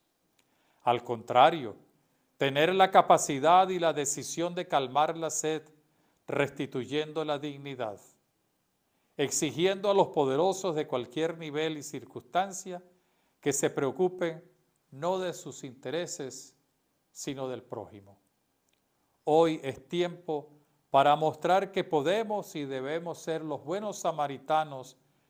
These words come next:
que levantamos la dignidad del sufriente.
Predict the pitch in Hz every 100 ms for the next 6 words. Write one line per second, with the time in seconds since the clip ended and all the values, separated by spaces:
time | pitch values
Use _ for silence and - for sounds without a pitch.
0 | _ _ _ 143 131 131 131 117 143 143
1 | 143 139 - _ _ - 123 123 139 127
2 | 123 120 120 117 117 _ - 117 110 131
3 | - 127 113 101 _